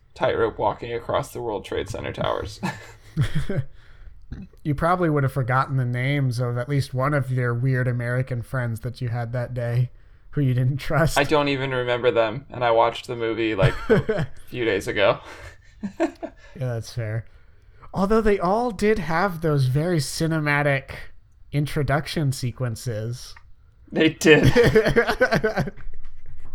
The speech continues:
Speaker 2: How'd you feel about those?
Speaker 1: Yeah.
Speaker 2: You like that?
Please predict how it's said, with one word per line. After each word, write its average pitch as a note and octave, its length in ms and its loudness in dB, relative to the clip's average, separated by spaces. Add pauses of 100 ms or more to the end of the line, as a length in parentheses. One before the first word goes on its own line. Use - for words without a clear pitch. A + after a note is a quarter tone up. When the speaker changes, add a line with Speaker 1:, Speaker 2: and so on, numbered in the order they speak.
(1040)
Speaker 2:
How'd D3+ 180 0
you E3 100 0
feel D#3+ 260 2
about C#3 280 2
those? C#3+ 100 4
Speaker 1:
Yeah. B2+ 280 6
Speaker 2:
You C3 100 0
like C3+ 260 0
that? G3+ 380 -4